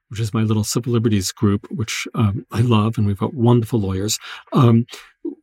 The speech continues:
we litigate these issues. And that is, you're not gonna win all of the cases, at least at first,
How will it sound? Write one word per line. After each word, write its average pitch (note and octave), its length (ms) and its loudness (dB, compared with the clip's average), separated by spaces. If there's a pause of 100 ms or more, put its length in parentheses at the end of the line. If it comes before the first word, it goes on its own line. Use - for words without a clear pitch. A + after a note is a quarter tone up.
(380)
we E3+ 500 4
litigate E3+ 520 2 (120)
these G#2+ 200 -4
issues. - 500 -8 (360)
And C#3+ 200 0
that D#3 200 2
is, - 320 -4 (520)
you're E3 160 -2
not G3 200 2
gonna D3+ 160 0
win D3+ 280 0
all B2 280 -4
of D#3 80 -4
the E3 80 -4
cases, A3 640 0
at C#3+ 80 -8
least B2 240 0
at - 80 -6
first, E3+ 420 0